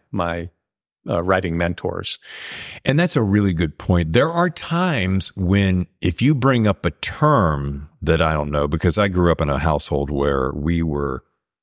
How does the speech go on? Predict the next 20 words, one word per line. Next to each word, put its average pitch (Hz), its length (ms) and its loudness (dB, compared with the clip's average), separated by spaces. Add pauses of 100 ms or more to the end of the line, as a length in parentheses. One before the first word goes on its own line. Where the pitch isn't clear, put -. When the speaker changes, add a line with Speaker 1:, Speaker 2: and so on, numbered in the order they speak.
(340)
Speaker 2:
we, 104 240 2
we, 107 280 -2
we 117 220 -2
weren't 123 200 0
allowed 104 340 2
to 92 80 -4
say, 90 320 -2
"What's 123 320 2
that?" 131 360 -4
We 95 100 0
always 95 240 2
had 92 120 -4
to 82 60 -6
go 90 80 2
to 87 60 2
the 82 100 0
dictionary, 85 580 0
pull 101 280 0
it 92 60 2
out, 85 320 0